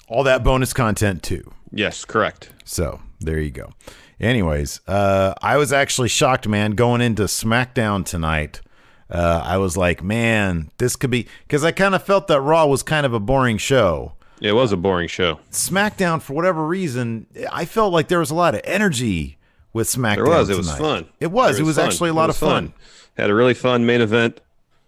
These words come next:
Speaker 2: Anytime you get, uh, Big E out there doing his thing,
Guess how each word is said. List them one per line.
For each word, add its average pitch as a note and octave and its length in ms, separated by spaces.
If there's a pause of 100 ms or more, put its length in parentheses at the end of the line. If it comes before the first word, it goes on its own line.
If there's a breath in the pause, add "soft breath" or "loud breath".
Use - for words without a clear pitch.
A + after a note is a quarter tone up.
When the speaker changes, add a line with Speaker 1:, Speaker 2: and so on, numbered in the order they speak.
(180)
Speaker 2:
Anytime A#2 460
you A2 100
get, A2 320 (300)
uh, G2 300 (240)
Big A#2 220
E A#2 160
out G#2 240
there F#2 340 (500)
doing G#2 240
his F#2+ 120
thing, F2+ 400